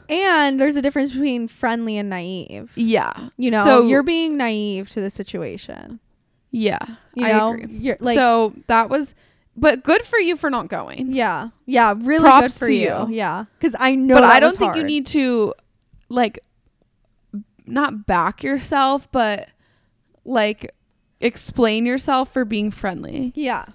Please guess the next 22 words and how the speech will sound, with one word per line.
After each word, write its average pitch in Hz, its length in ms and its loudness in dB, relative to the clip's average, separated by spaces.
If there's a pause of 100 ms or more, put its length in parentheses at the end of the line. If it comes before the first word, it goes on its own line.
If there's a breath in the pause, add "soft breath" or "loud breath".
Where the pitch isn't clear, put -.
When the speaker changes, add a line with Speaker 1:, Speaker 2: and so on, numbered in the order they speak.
Speaker 2:
You 254 200 4
were 339 180 6
strong 208 420 0
and 208 140 0
you 214 80 -2
said 196 280 -6
no. 120 180 -12 (560 soft breath)
Speaker 1:
Yes. - 580 -16 (100)
Speaker 2:
Okay. 226 320 -4 (540)
Good 214 200 -4
girl. - 300 -10 (380)
Speaker 1:
And 277 220 0
you 330 160 4
saying 277 340 -4
no 240 240 2
does 226 220 -4
not 226 460 0
make 220 320 -6
you 202 140 -6
not 190 360 -4
friendly. 185 580 -12
Speaker 2:
Yeah. 254 360 4